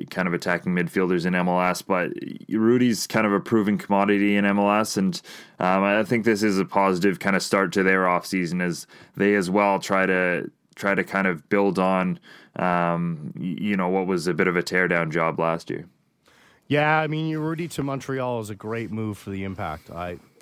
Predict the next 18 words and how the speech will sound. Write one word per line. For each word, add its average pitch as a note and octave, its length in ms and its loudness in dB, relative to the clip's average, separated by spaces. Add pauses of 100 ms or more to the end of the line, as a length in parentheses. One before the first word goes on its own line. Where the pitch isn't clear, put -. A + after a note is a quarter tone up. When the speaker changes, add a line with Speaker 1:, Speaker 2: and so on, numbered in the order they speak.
(160)
Speaker 2:
y-, F#2+ 180 -18 (540)
you C3 100 -6
know, - 0 -
Piatti's F3+ 540 -2
been D#3+ 180 -2
a, D3 80 -2 (180)
a C#3 80 -6
bit C#3 160 -2
of C#3+ 140 -4
an C3 80 -2
island C3 420 -2
amo-, A#2 300 -6
you A#2 160 -10
know, G#2 60 -8
to C3 200 -8
himself. A#2+ 500 -6
He, G#2 140 -8
he's, A2 460 -10